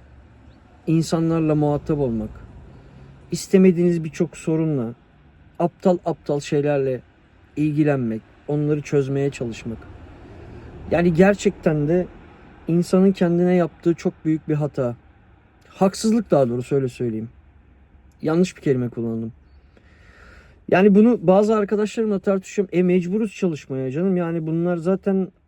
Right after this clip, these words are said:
hani, bunlar bilinen şeyler. Hani bunları artık katlanacak. Yok abi, ben katlanmıyorum artık ya. Katlanmayacağım yani. Nedir abi bu ya? Robotik bir hayat. Ya sürekli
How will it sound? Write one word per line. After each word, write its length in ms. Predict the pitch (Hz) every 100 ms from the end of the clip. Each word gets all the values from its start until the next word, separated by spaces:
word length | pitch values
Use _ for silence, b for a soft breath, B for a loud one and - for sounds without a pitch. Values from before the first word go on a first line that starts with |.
| _
hani, 280 | 165 170 160 _
bunlar 440 | - 151 170 202 175
bilinen 360 | 185 202 247
şeyler. 540 | 254 - 185 143 123 - b b b b
Hani 280 | 143 160 147
bunları 340 | 170 180 190
artık 400 | 190 180 190 -
katlanacak. 540 | 196 190 196 196 190 185
Yok 200 | 240 220
abi, 160 | 226
ben 120 | 185
katlanmıyorum 720 | 185 175 _ 190 190 143 117 113
artık 360 | 110 _ -
ya. 180 | - - -
Katlanmayacağım 760 | - 139 - 196 175 127 120 117
yani. 300 | 113 113 117 - _ _ _ _ _ _ _ _ _ _ B B B
Nedir 240 | 170 233 277
abi 280 | 254 269
bu 60 | 185
ya? 260 | 131 139 185 b b b b -
Robotik 480 | 208 262 208 220 240
bir 80 |
hayat. 380 | 208 202 180 - _ _ _ _ _ _ _ _ _ _ _ _
Ya 140 | - 240
sürekli 760 | - - 359 294 _ 202 302